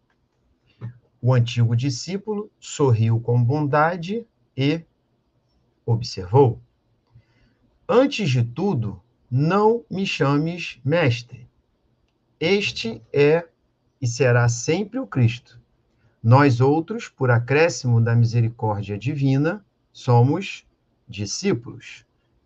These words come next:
irmãos na necessidade e no trabalho redentor.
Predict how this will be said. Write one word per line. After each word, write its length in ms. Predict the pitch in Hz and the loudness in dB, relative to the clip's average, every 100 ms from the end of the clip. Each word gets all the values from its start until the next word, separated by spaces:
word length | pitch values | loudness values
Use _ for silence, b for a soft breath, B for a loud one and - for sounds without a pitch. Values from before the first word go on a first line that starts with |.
| - | -2
irmãos 600 | 147 123 127 165 202 160 | 4 6 6 4 2 0
na 140 | 147 | 0
necessidade 1080 | 139 123 123 117 113 104 131 165 165 185 - - | 0 0 -2 -4 -4 0 2 2 0 -8 -10 -6
e 120 | 156 | -4
no 180 | 151 143 | -2 -2
trabalho 760 | 156 127 117 120 127 147 160 _ _ _ _ _ - | -2 0 4 4 4 2 -2 _ _ _ _ _ -4
redentor. 640 | 110 120 143 165 123 107 | 0 0 0 -2 -2 -2